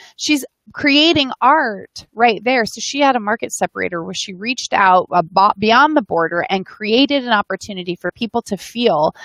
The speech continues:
again, we're all talking about connection and emotion, to feel what she's putting into it and even give input into what's happening. So that whenever you can change things, like even the LuLaRoe girls, you know, when they are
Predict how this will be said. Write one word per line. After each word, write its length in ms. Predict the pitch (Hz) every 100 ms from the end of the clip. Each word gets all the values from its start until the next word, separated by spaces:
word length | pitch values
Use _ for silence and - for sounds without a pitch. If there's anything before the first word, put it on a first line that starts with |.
| - - _ -
again, 380 | 190 240 170
we're 140 | 170 180
all 100 | 202
talking 300 | 233 240 262
about 200 | 262 -
connection 420 | 262 277 - 190
and 120 | 175
emotion, 420 | 190 247 330 196 175 - -
to 120 | 226
feel 880 | - - 262 330 302 170 - 190 285 - _
what 260 | 190 226 -
she's 280 | - 247 -
putting 360 | - 320 294
into 320 | 190 170 - 170
it 80 | 156
and 120 | 233
even 280 | 254 233 220 -
give 200 | 214 262 -
input 500 | 294 392 - 214 175
into 460 | 214 226 - 254 247
what's 260 | 233 277
happening. 680 | - 240 311 - 202 160 180 - -
So 320 | - 277 247 233 202 190
that 220 | 240 320
whenever 360 | 220 254 269 320
you 220 | 349 302
can 200 | - 262
change 480 | - - 262 311 330
things, 280 | - 170 214
like 180 | 277 311
even 200 | 311 320
the 80 | 285
LuLaRoe 560 | 262 262 226 247 262
girls, 460 | 214 175 156 208 - _ _ _ - - -
you 100 | 247
know, 120 | 226
when 200 | 226 220
they 260 | 226 233 - - - -
are 140 | 226